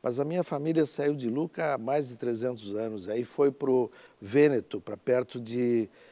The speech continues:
de, eh, de Veneza e de Pádua, uma cidade que chama Câneva, Pordenone. Pordenone é a província hoje. E aí meu pai é de Câneva e a minha mãe, a origem da família da minha mãe é de Vitório Vêneto, fica quinze quilômetros uma da outra.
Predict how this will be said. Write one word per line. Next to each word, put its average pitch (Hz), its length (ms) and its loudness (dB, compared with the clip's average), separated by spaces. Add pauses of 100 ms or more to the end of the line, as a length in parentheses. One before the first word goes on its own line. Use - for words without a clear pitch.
(140)
de, 110 540 -2
eh, 101 600 -6 (120)
de 104 100 -12
Veneza 120 640 0
e 117 100 0
de 110 120 -6
Pádua, 90 680 -6 (280)
uma 113 160 -8
cidade 123 320 -2
que - 60 -14
chama 127 280 -6 (100)
Câneva, 113 680 0
Pordenone. 113 680 -4
Pordenone 113 560 -6
é 123 40 -4
a 117 40 -4
província 113 560 -6
hoje. 98 400 -10 (840)
E 143 140 2
aí 160 220 4
meu 156 200 6
pai 151 340 6
é 135 40 8
de 120 220 -4
Câneva 156 720 2
e 139 100 -2
a 131 100 4
minha 143 300 -4
mãe, 147 460 -2
a 123 80 -4
origem 117 400 -2
da 101 100 -6
família 120 380 -4
da 120 80 0
minha 120 180 -4
mãe 131 320 -4 (340)
é 123 120 -6
de 117 280 0
Vitório 131 440 0
Vêneto, 117 480 -2
fica 127 260 -8
quinze 147 340 -6
quilômetros 135 440 0
uma 135 160 -4
da 139 100 -2
outra. 107 300 -6